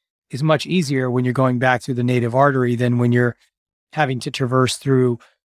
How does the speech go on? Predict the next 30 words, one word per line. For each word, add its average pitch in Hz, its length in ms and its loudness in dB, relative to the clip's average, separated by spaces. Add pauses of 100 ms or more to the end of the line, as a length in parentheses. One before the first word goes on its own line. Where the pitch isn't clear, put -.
(100)
you 156 80 -4
know, 131 100 -2
arteries 131 400 0
which 120 140 -10
share 151 360 0
blood 120 280 -4
supply 120 340 0
with 113 160 -2
other 113 160 -6
organs. 127 560 -2 (540)
So - 180 -6
yes, 147 420 0
I 135 60 -10
mean, 135 240 -8 (180)
we 143 180 -4
don't 151 220 2
have 139 200 2
exact 123 500 -2
data. 160 240 0
It's 139 180 -2
more 131 180 0
experiential, 123 800 0 (480)
but 143 160 2
invariably 139 1000 0 (560)
in 143 300 -2
other 160 280 0
patients 135 500 -6
who 139 120 -6
we've 131 260 -6
done, 131 460 0